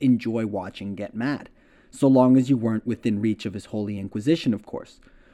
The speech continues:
But Sir Francis Drake gives us a feeling of the English mood towards the situation when he makes the assertion that English privateers live to, quote, "singe the beard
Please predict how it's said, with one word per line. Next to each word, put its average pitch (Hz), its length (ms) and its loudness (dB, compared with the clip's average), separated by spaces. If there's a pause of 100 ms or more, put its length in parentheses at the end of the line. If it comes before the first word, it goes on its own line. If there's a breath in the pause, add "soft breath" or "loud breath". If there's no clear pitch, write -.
(360 soft breath)
But 175 220 0
Sir - 160 -4
Francis 180 500 -2
Drake 127 300 0
gives 123 220 0
us 123 120 -4
a 147 60 -6
feeling 107 380 -4
of 101 100 -6
the 117 140 -4
English 104 400 -6
mood 120 400 2
towards 120 320 -2
the - 100 -10
situation 107 760 -6 (260 soft breath)
when 147 100 6
he 151 60 10
makes 160 260 4
the 196 120 -2
assertion 110 640 -4
that 107 180 -10
English 120 360 -2
privateers 110 680 -4
live 120 440 0
to, 104 180 -6
quote, - 520 -4 (360 soft breath)
"singe 185 460 0
the 214 100 0
beard 98 400 -4